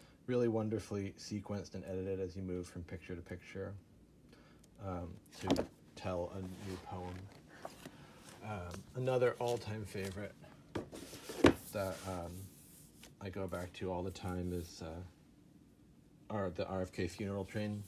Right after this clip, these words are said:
by Paul Fusco. And, uh, oops.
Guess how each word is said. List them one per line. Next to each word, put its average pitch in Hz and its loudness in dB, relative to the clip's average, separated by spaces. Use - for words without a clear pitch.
by 98 -2
Paul 98 0
Fusco. 139 0
And, 98 0
uh, 92 -6
oops. - -10